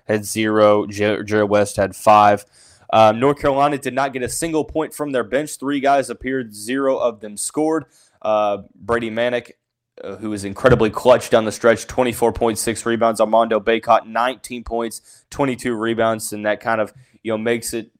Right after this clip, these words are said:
you know, even more obvious that Jalen Withers pushing him isn't gonna send him to the three-point line, you know, flailing like he got, um, you know, hit by a,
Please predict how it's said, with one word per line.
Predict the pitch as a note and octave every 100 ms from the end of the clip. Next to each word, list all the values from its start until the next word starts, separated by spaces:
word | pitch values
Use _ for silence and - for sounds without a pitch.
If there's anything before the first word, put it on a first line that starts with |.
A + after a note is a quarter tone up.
| -
you | G#2
know, | -
even | D3+ B2+
more | B2 C3
obvious | A#2 A2 G#2+ G#2+ -
that | G#2+ G2+
Jalen | A#2 A#2 A2
Withers | A2 G2+
pushing | - B2 A2+ A2
him | G#2 G2+ G2
isn't | A#2 G#2+ A2+
gonna | G#2+ G#2
send | - A2+ G#2+
him | G#2
to | G#2
the | G#2 G2+
three-point | A#2 A2+ G2+ A2+ F2+
line, | G2+ G2+ A2+
you | G2+
know, | G2+
flailing | F#2+ - A2 A2+ A2 G#2+ G2
like | F#2+ F#2
he | - G#2
got, | G#2+ G2+ G2
um, | G2 F#2+ F#2 B2 - - - - - _ _
you | G#2 G2
know, | F#2+ F#2 F2+ _ _
hit | - A2+ -
by | G#2 G2+ G2
a, | F#2+ F#2 F#2 F2+